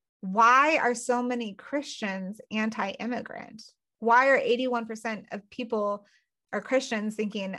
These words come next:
build the wall is a go-, good slogan? And there's such a dissonance, right? 'Cause if we're talking about missions, so many of these people probably went to Latin American, American countries where we're getting these immigrants from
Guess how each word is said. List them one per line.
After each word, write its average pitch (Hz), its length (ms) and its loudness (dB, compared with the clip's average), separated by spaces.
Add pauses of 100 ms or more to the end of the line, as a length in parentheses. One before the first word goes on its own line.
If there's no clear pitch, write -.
(180)
build 226 220 2
the 214 80 -2
wall 208 360 -2
is 196 120 -10
a 196 60 -12
go-, 202 280 -10 (160)
good 214 200 -2
slogan? 202 460 -4
And 208 180 -4
there's 226 220 0
such 330 180 -4
a 277 80 0
dissonance, 262 680 -6
right? 226 140 -2
'Cause 247 120 -6
if 262 120 -4
we're 254 100 4
talking 349 380 -2
about 220 260 0
missions, 214 560 -10 (480)
so 311 260 2
many 440 180 2
of 330 80 -2
these 269 160 -4
people 320 220 -4
probably 311 580 0
went 262 440 -2
to 240 300 -4 (280)
Latin 226 420 2
American, 262 760 -2
American 240 540 2
countries 247 460 -4
where 220 100 0
we're 220 120 -2
getting 262 340 -6
these 233 180 -6
immigrants 202 480 -8
from 202 480 -4